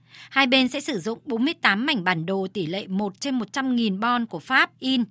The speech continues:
được chuyên viên hai đoàn đối chiếu và ký xác nhận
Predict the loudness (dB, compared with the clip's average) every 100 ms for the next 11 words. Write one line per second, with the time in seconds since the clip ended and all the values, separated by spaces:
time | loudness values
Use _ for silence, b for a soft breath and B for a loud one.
0 | B B B -4 -4 0 2 4 4 4
1 | 2 4 4 4 2 0 0 0 0 0
2 | 0 0 -2 -4 -2 2 4 4